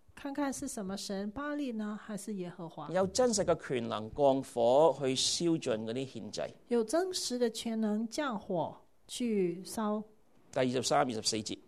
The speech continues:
Speaker 1: 第二十三、二十四节。
Speaker 2: 兩隻牛。
Speaker 1: 两只牛。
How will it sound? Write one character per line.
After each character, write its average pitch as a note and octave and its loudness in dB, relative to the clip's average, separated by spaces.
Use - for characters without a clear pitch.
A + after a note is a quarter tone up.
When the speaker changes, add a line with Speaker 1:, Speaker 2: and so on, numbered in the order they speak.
Speaker 1:
第 C4 -2
二 A#3+ 2
十 A#3 -6
三、 B3+ -8
二 B3 -2
十 A#3+ -6
四 - -8
节。 E3 -14
Speaker 2:
兩 C#3+ 2
隻 D#3 4
牛。 A2+ -4
Speaker 1:
两 G3 -2
只 B3+ -8
牛。 G#3+ 0